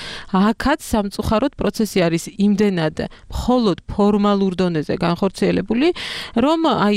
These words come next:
მარტივად გასაგები რომ იყოს, ა, მსმენელისთვის, ა, მაგალითი რო ვთქვათ, შეფასების დოკუმენტში ჭე-, წერია, რომ, ა, კითხვა არის, რომ აკმაყოფილებს თუ არა მოსამართლე, ე, კანდიდატი, მაგალითად, ა, კ-, პატიოსნების კრიტერიუმს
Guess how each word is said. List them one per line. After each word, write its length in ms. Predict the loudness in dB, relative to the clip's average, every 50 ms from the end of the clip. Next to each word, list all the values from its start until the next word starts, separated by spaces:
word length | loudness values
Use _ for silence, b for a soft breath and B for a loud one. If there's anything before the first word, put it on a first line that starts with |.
| 2 2
მარტივად 540 | 2 2 2 2 0 0 0 0 0 0 0
გასაგები 420 | 0 -2 0 0 0 0 0 2 2
რომ 160 | 2 2 0
იყოს, 260 | 0 0 0 -2 -2 0
ა, 140 | 0 2 2 2 2
მსმენელისთვის, 800 | 0 -2 -2 0 2 2 2 2 2 0 0 0 0 0 0 -2 -4 B B B B B
ა, 140 | 0 2 4 4 4 4 4 2
მაგალითი 600 | 4 4 2 2 2 2 2 2 0 0 0 0 0
რო 120 | 0 0 0
ვთქვათ, 360 | -2 -2 0 0 0 0 0 0 0 0 0
შეფასების 580 | 0 0 0 0 0 0 0 0 -2 -2 -2 -4 -2
დოკუმენტში 520 | -2 -2 -2 0 0 0 0 0 0 -2 -4
ჭე-, 240 | -2 0 0 0 0
წერია, 420 | 0 0 0 0 2 2 2 2
რომ, 140 | 2 0 -2 B B B B B
ა, 160 | B 2 2 4 4 2 2 2 0 0 0 0 -2 -2 -4 -4 -4 -6
კითხვა 420 | -4 -2 -2 -2 -2 0 0 2 2
არის, 180 | 0 0 -2 -2
რომ 100 | 0 -2
აკმაყოფილებს 640 | 0 -2 -2 -2 -2 -2 -2 0 0 0 0 -2 -2
თუ 100 | -2 0 2
არა 200 | 2 2 2 2
მოსამართლე, 580 | 0 0 0 0 0 0 0 0 0 0 0 0
ე, 240 | 0 0 0 0 2 2 2
კანდიდატი, 640 | 2 2 0 0 0 0 -2 0 0 0 0 0 0 0
მაგალითად, 480 | 0 0 0 0 0 0 0 -2 -2 -4 B B B B B
ა, 140 | B 2 2 4 4 4 2 2 0 -2 -6
კ-, 600 | -6 -6 -2 0 2 2 4 4 2 2 2 0
პატიოსნების 800 | 0 0 -2 0 0 0 0 0 0 0 0 0 0 0 0 -2
კრიტერიუმს 640 | -2 -2 -2 0 0 -2 -2 -2 -4 -6 -6 -8